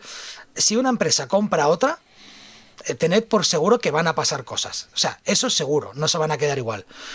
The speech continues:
Entonces, a lo mejor, para el siguiente, la siguiente edición, y estamos hablando de competidores,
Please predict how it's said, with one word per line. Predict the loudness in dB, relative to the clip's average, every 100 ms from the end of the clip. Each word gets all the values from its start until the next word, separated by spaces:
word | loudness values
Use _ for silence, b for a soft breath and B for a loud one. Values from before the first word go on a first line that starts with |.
| B B B B -4
Entonces, | 0 2 2 2
a |
lo | 0
mejor, | -2 0 4 4 2 -4 _ _ _ -20 -6
para | -2 0
el |
siguiente, | 0 -2 -2 2 4 4 4 4
la | 4
siguiente | 2 0 2
edición, | 2 2 2 4
y |
estamos | 0 0 0
hablando | 0 2
de | 2
competidores, | 2 0 0 2 4 4 2